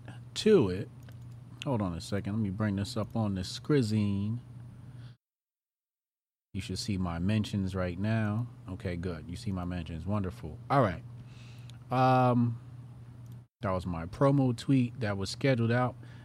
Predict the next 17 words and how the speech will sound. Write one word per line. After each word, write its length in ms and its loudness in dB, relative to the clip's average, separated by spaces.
Obviously, 360 6
you 40 6
know, 40 4
you, 180 2
we're 140 2
talking 320 2
about 260 0
Russell 280 0
Brand 320 4
today. 420 4
So, 300 4
without 340 6
further 380 4
ado, 320 2
let's 180 2
go 320 -2
ahead, 540 2